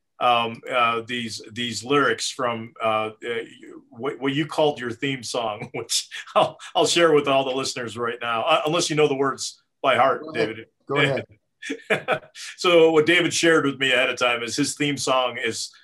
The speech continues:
Speaker 1: from, from Bruce. It's, uh, from the song The Land of Hope and Dreams.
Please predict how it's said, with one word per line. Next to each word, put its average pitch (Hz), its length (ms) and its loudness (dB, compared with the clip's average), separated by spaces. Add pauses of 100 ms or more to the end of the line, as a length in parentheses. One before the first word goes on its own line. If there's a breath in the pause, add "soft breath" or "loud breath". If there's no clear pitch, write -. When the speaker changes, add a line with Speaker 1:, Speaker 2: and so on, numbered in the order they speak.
(260 soft breath)
Speaker 1:
from, 139 260 0
from 143 260 0
Bruce. 131 400 0
It's, 127 380 -4
uh, 117 400 2
from 127 240 -4
the 113 80 -6
song 127 380 0 (120)
The 120 120 -6
Land 131 300 0
of - 100 -6
Hope 123 200 -6
and 113 140 -8
Dreams. 104 580 -8